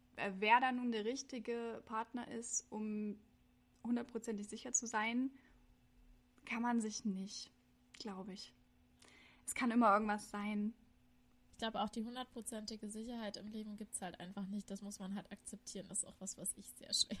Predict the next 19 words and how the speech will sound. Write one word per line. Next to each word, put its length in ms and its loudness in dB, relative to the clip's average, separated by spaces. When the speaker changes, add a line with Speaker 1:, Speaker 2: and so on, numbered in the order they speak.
Speaker 2:
<laughs> 120 -20
akzeptieren 680 -2
kann, 220 -4
aber 260 -10
es 140 2
ist 320 -8
einfach, 380 -8
wie 80 -8
es 120 2
ist. 400 2
Speaker 1:
Ja, 440 12
man 220 6
sehnt 240 6
sich 180 4
halt 160 10
irgendwie 240 2
nach 220 0
dieser 320 -4
Sicherheit. 640 -4